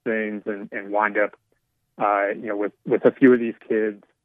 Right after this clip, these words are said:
going on, uh, into pro ball rather than, than moving on to college. But I like what Arkansas has. I like what they do. You know, Dave Van Horn is very involved on the recruiting front, but then you look at what his assistants do, especially Nate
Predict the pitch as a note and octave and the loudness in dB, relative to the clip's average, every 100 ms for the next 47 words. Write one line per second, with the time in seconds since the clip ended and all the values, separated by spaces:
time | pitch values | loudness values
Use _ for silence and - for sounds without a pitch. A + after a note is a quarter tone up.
0 | _ - A#2+ G#2+ G#2 G#2 G#2+ G#2+ G#2 - | _ -4 -2 -2 -4 -2 -2 -4 -6 -14
1 | A2+ G2+ G2+ - G#2+ - B2+ A#2 G#2+ G2+ | -12 -10 -10 -10 -12 2 2 4 0 0
2 | G2+ D3 A2+ G#2 G#2 G#2 G2+ G#2+ - G#2+ | -2 -4 -4 -4 -6 -8 -12 -14 -14 -12
3 | G#2+ A2+ A2+ A2 G2+ G2 - A2 G2+ G2 | -12 -10 -8 -6 -6 -8 -2 0 0 -2
4 | - G#2+ G#2 _ _ - C3 D3+ D#3+ D3+ | -4 -4 -4 _ _ 0 2 2 2 2
5 | C#3 C#3 D3 A#2+ C3 B2+ B2 - _ A#2 | 2 -2 -4 -2 -2 -2 -4 -8 _ -8
6 | A2+ B2 A#2 A#2+ A#2+ A2 - A#2+ A#2+ A#2+ | -6 -6 -6 -8 -8 -12 -10 -6 -4 -4
7 | A#2 - G#2+ G#2+ A#2 A#2+ A2+ A2+ B2 A#2 | -6 -10 -14 -10 -10 -8 -10 -8 -6 -6
8 | A2+ A2 _ _ _ - B2 B2+ A2+ A#2+ | -8 -10 _ _ _ -4 -2 -2 -2 -2
9 | A2+ A2+ B2 A2+ G2+ - D#3 D3+ C3+ C#3+ | 0 0 -4 -8 -12 -4 -2 -2 -6 -8
10 | B2+ A2+ A2 B2 B2 A#2+ A#2 B2 C3 A2+ | -8 -6 -6 -4 -2 -2 -2 -2 -2 -4
11 | A2 G#2 - A#2 A#2+ G#2 - A2 A2 G#2+ | -6 -8 -6 -6 -8 -8 -6 -4 -4 -6
12 | - _ _ - - C3 - A2+ A2+ A#2 | -8 _ _ -8 0 0 0 -4 -4 -6